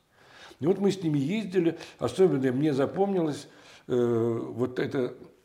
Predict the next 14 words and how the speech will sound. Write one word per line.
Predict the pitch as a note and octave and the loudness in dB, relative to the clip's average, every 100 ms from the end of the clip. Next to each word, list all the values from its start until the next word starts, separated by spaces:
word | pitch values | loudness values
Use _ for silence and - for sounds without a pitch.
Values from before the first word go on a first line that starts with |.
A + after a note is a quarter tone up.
| _ _ | _ _
я | - A#2+ | -8 -4
даже | C3 | -4
не | A#2+ | -4
знаю, | D3 | -4
как | C#3 C#3+ | -6 -6
это | C#3 | -4
назвать, | D3 D#3 F#3+ G2+ - - - - _ G#2 | -4 -4 -4 -4 -6 -18 -20 -20 _ -6
жуткая | A#2 F#3+ F#3 B2 | 0 0 0 -2
ситуация, | C3 B2 D3 G#3 A#3 C#3 | -2 -4 0 0 0 -4
которую | A#2 G#2+ F#3+ G#3+ B2+ | -6 0 2 2 2
я | E3 | 2
обнаружил | D#3 C3+ D#3 E3 | 0 0 -2 -2
в | D3 | -8
школах. | - F2+ D#2 | -12 -14 -14